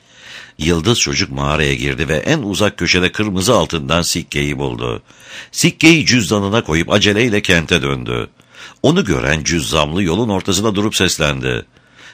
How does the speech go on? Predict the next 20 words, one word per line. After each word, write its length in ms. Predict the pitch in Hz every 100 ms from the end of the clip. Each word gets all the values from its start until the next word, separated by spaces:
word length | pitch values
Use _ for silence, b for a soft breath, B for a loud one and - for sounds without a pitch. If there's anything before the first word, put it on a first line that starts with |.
| B
"Kırmızı 440 | 247 220 185 165
altından 400 | 151 120 143 139
sikkeyi 480 | 123 135 135 127 123
bana 240 | 117 117
ver, 180 | 113 113 -
yoksa 360 | 180 214 -
öleceğim." 640 | 180 175 165 175 185 123 104 _ b b b b b
Yıldız 360 | 73 90 76 80
çocuk 380 | 71 62 60 -
yine 180 | 147
ona 220 | 95 80 71
acıyıp 380 | 69 71 78
sikkeyi 500 | - 82 - 71 73
verdi. 420 | 64 60 55 55 - B B B
"Senin 360 | - - 165 120
benden 320 | 107 90 101
çok 220 | 98 92
ihtiyacın 600 | 85 80 82 73 76 78
var." 220 | 64 62 58
dedi. 320 | - 58